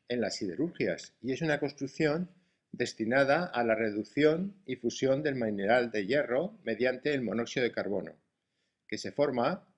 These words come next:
por la combustión del carbón de coque y el oxígeno proporcionado por una corriente de aire que se introduce en el horno. Sus partes son el tragante, la boca superior donde se introducen las cargas del mineral de hierro,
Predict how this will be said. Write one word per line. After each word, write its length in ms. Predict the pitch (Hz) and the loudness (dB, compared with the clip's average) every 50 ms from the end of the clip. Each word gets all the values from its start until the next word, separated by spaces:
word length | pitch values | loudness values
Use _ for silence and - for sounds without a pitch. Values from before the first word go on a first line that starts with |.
| _ | _
por 120 | - 120 120 | 0 2 2
la 100 | 120 120 | 2 2
combustión 500 | - 107 104 95 87 - - 131 127 123 | 0 -2 -4 -4 -6 -4 -2 -2 0 -2
del 120 | 127 123 | -2 -4
carbón 340 | - - 135 123 135 131 123 | -2 -2 -2 0 0 -2 -2
de 100 | 101 90 | -2 -4
coque 520 | - 147 147 147 - 127 139 165 208 - - | -2 -4 -4 -2 -2 -4 -4 -4 -6 -8 -4
y 100 | 107 117 | -2 0
el 100 | 101 95 | 0 0
oxígeno 520 | 95 - - 135 127 - 147 147 151 151 | -2 -4 -4 -6 -4 -4 -4 -4 -4 -4
proporcionado 800 | 151 135 117 - 113 - - - 107 104 107 110 117 135 127 - | -6 -6 -6 -4 -6 -6 -6 -6 -4 -2 0 0 0 -2 -4 -4
por 100 | 104 104 | -6 -4
una 160 | 113 120 113 | -4 -4 -4
corriente 400 | - 117 117 123 120 113 - 123 | -4 -4 -4 -4 -4 -4 -4 -2
de 140 | 120 123 117 | 0 2 2
aire 360 | 110 110 110 120 143 - _ _ | 2 2 0 0 -2 -4 _ _
que 120 | - 117 | -10 -10
se 120 | - 113 104 | -6 -6 -6
introduce 400 | - - 92 95 98 - - 117 | -4 -2 -2 -2 -2 -2 -4 -6
en 80 | 98 | -6
el 80 | 78 78 | -6 -10
horno. 260 | 80 80 - _ - _ _ _ _ _ _ _ _ _ _ _ _ _ _ _ _ _ _ - - - _ _ _ _ _ _ _ _ _ _ _ _ _ _ _ _ _ _ _ _ _ _ | -12 -12 -14 _ -20 _ _ _ _ _ _ _ _ _ _ _ _ _ _ _ _ _ _ -20 -20 -20 _ _ _ _ _ _ _ _ _ _ _ _ _ _ _ _ _ _ _ _ _ _
Sus 220 | _ - 123 - - | _ -4 -4 -2 2
partes 580 | - 180 180 180 - 135 143 170 175 - - _ _ | 4 4 4 4 2 0 0 0 -2 -6 -12 _ _
son 380 | - - - 131 104 73 67 - _ _ _ _ _ _ _ _ _ _ _ _ _ _ _ _ _ _ _ _ _ _ _ _ _ _ _ _ - | -10 -4 0 0 0 0 -2 -8 _ _ _ _ _ _ _ _ _ _ _ _ _ _ _ _ _ _ _ _ _ _ _ _ _ _ _ _ -6
el 160 | 131 123 117 | -4 -4 -2
tragante, 640 | 120 113 120 139 170 170 156 - 117 143 185 196 190 - _ _ _ _ _ - | 0 2 4 6 6 4 4 0 -2 -2 -2 -4 -8 -12 _ _ _ _ _ -6
la 100 | - 101 | -4 0
boca 280 | 101 120 117 - 131 117 | 0 0 2 2 0 0
superior 580 | - - - - 113 107 123 135 135 127 120 - | 0 -2 -2 -2 0 2 2 2 2 2 0 -2
donde 280 | - 110 104 107 107 104 | -4 -4 -2 -2 -4 -6
se 80 | - | -6
introducen 560 | 107 98 - - 107 110 110 110 - 120 113 107 | -8 -8 -4 -2 0 0 0 0 -2 -2 0 0
las 180 | 101 101 - | -2 -2 -2
cargas 300 | - 110 110 107 110 107 | 0 0 2 2 0 0
del 100 | 104 95 | -2 -4
mineral 400 | 98 101 95 92 98 101 107 101 | -4 -4 -2 -2 0 0 0 0
de 120 | 92 98 98 | 0 -2 0
hierro, 440 | 110 131 131 110 110 127 180 202 | 0 0 0 0 0 -2 -4 -4